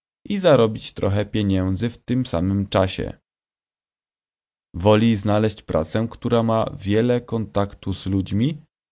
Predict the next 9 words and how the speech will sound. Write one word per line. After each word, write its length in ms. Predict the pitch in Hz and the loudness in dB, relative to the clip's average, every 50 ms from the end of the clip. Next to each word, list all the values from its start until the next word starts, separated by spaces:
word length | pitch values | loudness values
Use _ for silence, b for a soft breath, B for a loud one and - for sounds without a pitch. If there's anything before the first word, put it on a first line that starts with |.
| _ _ _ _ _ _ _ - | _ _ _ _ _ _ _ -4
więc 340 | - 110 139 156 151 - - - | 0 0 0 0 0 -4 -8 -4
szuka 360 | - - - 160 156 - 147 | -2 -2 -2 -2 0 0 0
stanowiska 720 | 143 147 - 120 107 101 95 92 107 107 - - - 107 104 | 2 2 0 0 0 0 0 -2 -4 -6 -4 -2 0 0 0
w 140 | 104 - - | -2 -4 -4
plażowym 580 | - - 147 117 98 95 92 92 98 98 95 | 0 2 2 2 2 2 2 2 0 0 2
barze. 540 | 85 101 95 95 95 87 85 - - - - _ _ _ _ _ _ _ _ _ - | 2 4 4 4 2 0 -2 -6 -8 -12 -18 _ _ _ _ _ _ _ _ _ 0
Praca 440 | - 120 143 147 147 - 120 113 - | 2 2 2 2 2 2 2 2 2
w 200 | - - - - | -2 -8 -10 -2
kawiarni. 720 | - 107 104 95 104 110 110 107 104 95 101 104 101 101 | 0 0 2 4 4 4 6 4 4 2 -2 -4 -6 -8